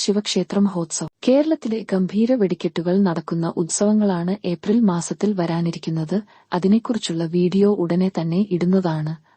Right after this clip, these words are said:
അതുകൊണ്ട് തന്നെ ജെ എസ് ഐ എന്ന നമ്മുടെ ഈ ചാനൽ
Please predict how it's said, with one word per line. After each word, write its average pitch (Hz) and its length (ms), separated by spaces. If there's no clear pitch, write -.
അതുകൊണ്ട് 226 420
തന്നെ 170 280
ജെ 196 100
എസ് - 260
ഐ 220 100
എന്ന 185 160
നമ്മുടെ 165 300
ഈ 190 80
ചാനൽ 180 320